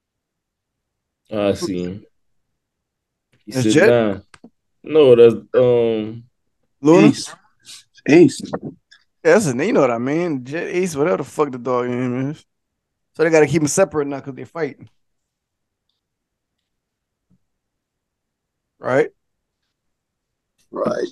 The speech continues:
Speaker 1: <laughs> You're right.
Speaker 3: Spit ass dog. He like a midget. <laughs>
Speaker 1: Mm, shit, yeah.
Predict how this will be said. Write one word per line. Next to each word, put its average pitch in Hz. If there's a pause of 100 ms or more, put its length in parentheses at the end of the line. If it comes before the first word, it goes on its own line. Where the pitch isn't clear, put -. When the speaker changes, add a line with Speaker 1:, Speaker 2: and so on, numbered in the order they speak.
(640)
Speaker 1:
<laughs> 131
You're -
right. - (1600)
Speaker 3:
Spit 156
ass 135
dog. 156 (3250)
He 160
like 156
a 226
midget. 302 (140)
<laughs> - (2500)
Speaker 1:
Mm, 104
shit, 123
yeah. 143